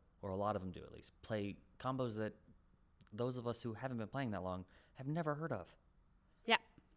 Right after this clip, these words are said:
Speaker 1: And then they'll play it and they'll be like, "I'm playing this with this with this." And, like, the other veteran at the table is like, "Oh my gosh, I didn't know you had that combo." And I'm like, "I don't know what just happened."
Speaker 2: What? What?
Speaker 1: What, did, did I lose? Am I dead? Do, can I go home? Um,
Speaker 2: Exactly.
Speaker 1: so it's, it's hard to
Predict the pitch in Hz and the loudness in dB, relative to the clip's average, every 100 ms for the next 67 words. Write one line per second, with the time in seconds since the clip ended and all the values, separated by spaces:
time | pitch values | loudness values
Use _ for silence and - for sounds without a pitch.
0 | - 113 120 127 131 131 165 147 110 117 | -4 2 4 6 4 4 2 4 2 2
1 | 113 107 120 127 139 131 127 160 160 135 | 4 2 0 -2 -2 -2 0 0 0 -4
2 | 131 151 147 139 135 143 113 107 107 101 | -2 0 -2 -2 0 0 0 -2 -4 -2
3 | 92 117 113 110 107 101 120 131 113 107 | 0 2 4 4 4 0 -2 0 0 0
4 | 110 202 190 165 185 156 151 151 151 139 | -2 -2 -2 -2 -2 -2 -2 -4 -4 -2
5 | 135 165 160 113 95 - - - 120 139 | -4 -4 -6 -6 -10 -14 -14 -2 0 2
6 | 131 139 160 165 156 147 123 127 127 123 | 2 4 2 4 2 2 0 -4 -6 -8
7 | - - - - - 240 247 294 294 240 | -10 -18 -20 -20 -10 4 6 6 4 4
8 | 277 294 330 339 349 139 - 120 131 135 | 6 8 6 4 0 0 0 -2 0 2
9 | 127 127 147 190 131 120 113 156 160 123 | 4 6 4 2 0 0 4 2 0 -6
10 | - - 123 123 131 135 165 - - - | -8 -12 -6 -4 -4 -4 -6 -8 -18 -20
11 | - - 110 110 110 104 - - 240 330 | -20 0 6 6 6 2 -2 0 4 4
12 | - 202 180 180 127 110 120 117 - - | 4 0 0 6 6 6 2 -2 -4 -14
13 | - - - - 123 - - 135 - 127 | -20 -20 -20 -10 -8 -4 0 0 0 -2
14 | 113 107 | 0 0